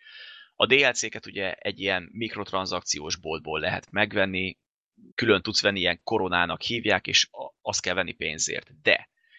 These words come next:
ezeket a koronákat a Steam pénzedből is meg tudod venni. Úgyhogy ha, ha nem akarsz valódi pénzt költeni, és van rengeteg kártyád, meg eladtad, meg nem tudom, Cségó skin, meg ilyenek, azokból is tudsz venni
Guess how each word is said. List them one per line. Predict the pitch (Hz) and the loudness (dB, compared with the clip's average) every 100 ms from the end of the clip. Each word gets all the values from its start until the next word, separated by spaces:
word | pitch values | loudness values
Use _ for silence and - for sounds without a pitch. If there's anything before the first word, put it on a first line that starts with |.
| _ - | _ -2
ezeket | 120 127 - 127 | 2 2 2 -2
a | - | -6
koronákat | - 95 92 92 101 - - | -6 -2 0 0 0 -4 -4
a | - | 0
Steam | 104 - - 139 - | 2 2 -2 -6 -6
pénzedből | 87 90 82 90 82 | -4 -2 -2 -2 -2
is | 85 - | 0 0
meg | 95 - | -2 -10
tudod | 90 90 87 | -16 -14 -8
venni. | 87 78 95 - _ _ _ _ _ _ _ | -8 -10 -18 -20 _ _ _ _ _ _ _
Úgyhogy | 110 113 - | -8 -6 -2
ha, | 101 98 - _ _ _ _ _ _ _ _ _ | 2 2 0 _ _ _ _ _ _ _ _ _
ha | 104 | 4
nem | 127 170 | 6 4
akarsz | 147 98 92 - - - _ | 0 -2 -2 0 -2 -4 _
valódi | 101 120 120 104 | -4 0 0 -2
pénzt | 80 104 - | -4 -2 -2
költeni, | 104 104 107 | -2 -4 -2
és | 95 | -2
van | 117 117 | 2 2
rengeteg | 107 98 - - | 2 -2 -10 -4
kártyád, | - 104 101 101 95 | 2 4 2 -4 -4
meg | 85 | -2
eladtad, | 104 98 - 98 | -2 -2 -2 -2
meg | 85 82 | -2 -4
nem | 98 | -6
tudom, | 101 95 | -4 -4
Cségó | 87 - 98 98 92 | 0 0 0 -6 -8
skin, | - 90 87 | -8 -8 -14
meg | 82 | -12
ilyenek, | 98 113 120 - | -6 -4 -4 -2
azokból | 117 117 85 95 | -4 -4 -6 -4
is | 92 | -2
tudsz | - 104 - | -4 -6 -6
venni | 98 87 90 95 107 | -4 -6 -8 -12 -14